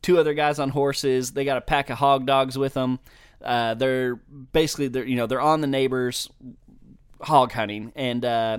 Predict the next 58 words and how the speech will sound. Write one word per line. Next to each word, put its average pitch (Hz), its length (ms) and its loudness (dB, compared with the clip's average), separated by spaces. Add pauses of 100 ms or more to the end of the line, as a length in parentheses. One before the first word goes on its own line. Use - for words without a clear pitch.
you 127 220 -4
know, 113 80 -8
I 117 120 -6
can 120 140 -10
see, 156 280 -2
like, 127 120 -2
they 143 120 -2
have 143 120 -2
their 117 120 -6
catch - 340 -4
dogs 135 280 0
next 131 260 -6
to 131 220 -4
'em. 123 160 -4 (500)
Uh, 120 380 0
I 120 100 -2
can 120 140 -4
hear 151 760 -2
more 143 420 2
dogs 139 400 2
running 143 300 0
around 139 280 0
in 135 100 -2
the 127 80 -4
timber, 135 640 0
you 131 100 -8
know, 113 100 -6
trying 135 220 -4
to 131 80 -6
get 127 120 -4
a 120 40 -8
scent 131 360 -6
and 131 100 -8
stuff. 120 480 -4 (640)
And, 131 300 0
uh, 123 40 -2
and 139 180 0
they 151 80 4
basically 147 360 0
just 123 160 -6
walk 131 380 -2 (560)
all 160 240 6
the 156 60 0
way 151 140 4
<laughs> 127 80 -2
across - 360 -8
that 135 240 -2
fence 127 260 -4
line, 110 360 -6
right 135 280 2
where 127 140 0
the 117 100 -4
deer 113 220 -4
nor-, 110 240 -4
nor-, 113 320 -4
normally 117 300 -4
come 95 240 -10
from. 98 360 -14